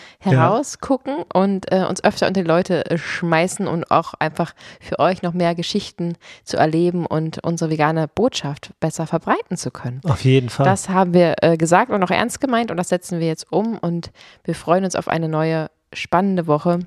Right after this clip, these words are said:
Speaker 2: Sind ein bisschen erschöpft und müde, aber es macht auch richtig viel Spaß, denn Liebe geht rein.
Speaker 1: Liebe geht raus. <laughs>
Speaker 2: Wenn dir dieser Podcast genauso viel Freude macht wie uns,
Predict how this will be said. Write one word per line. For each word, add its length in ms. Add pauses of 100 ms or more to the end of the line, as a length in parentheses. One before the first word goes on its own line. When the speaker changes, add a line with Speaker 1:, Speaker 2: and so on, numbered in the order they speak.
(400)
Speaker 2:
Sind 280
ein 120
bisschen 260
erschöpft 460
und 160
müde, 400
aber 180
es 140
macht 180
auch 160
richtig 460
viel 180
Spaß, 480
denn 340 (240)
Liebe 220
geht 240
rein. 320 (420)
Speaker 1:
Liebe 300
geht 140
raus. 460 (140)
<laughs> 60 (840)
Speaker 2:
Wenn 300
dir 160
dieser 240
Podcast 480
genauso 320
viel 140
Freude 380
macht 340
wie 80
uns, 340